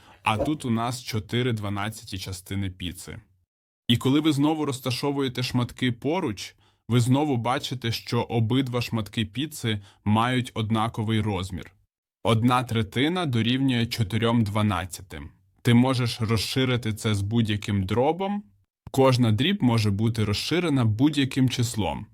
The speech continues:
Важливо, щоб ви завжди множили чисельник і знаменник однією і тією ж самою кількістю. Таким чином, числа в дробу можуть змінюватися, але його значення незмінне.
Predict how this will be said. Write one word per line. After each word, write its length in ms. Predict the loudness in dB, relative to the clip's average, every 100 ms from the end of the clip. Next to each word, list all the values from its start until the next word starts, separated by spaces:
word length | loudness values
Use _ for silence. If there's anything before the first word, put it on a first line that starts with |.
| _ _
Важливо, 640 | 2 4 4 2 2 0
щоб 260 | -4 -2 -2
ви 200 | 2 2
завжди 520 | 4 2 0 0 2
множили 540 | 4 4 4 2 0 0
чисельник 720 | -2 -2 0 0 0 -2 0
і 60 | 2
знаменник 760 | 4 4 4 2 0 -2 -6 -16 -20 -4
однією 760 | 2 6 6 6 4 2 0 0
і 100 | -2
тією 480 | 0 0 2 2
ж 140 | 0 -2
самою 460 | 0 2 4 2
кількістю. 760 | 2 2 2 0 -8 -8 -8 -10 -12 _ _ _
Таким 340 | -2 0 2 2
чином, 420 | 2 0 0 -4
числа 340 | -2 -2 -2
в 80 | -4
дробу 320 | -2 -4 -2
можуть 320 | -2 -2 -2 -2
змінюватися, 800 | 2 2 2 -2 -12 -14 -12 -14 -14 -20 -2
але 280 | 0 2 0
його 220 | 0 -2
значення 520 | -4 -6 -6 -4 -2
незмінне. 680 | 2 2 2 2 0 -4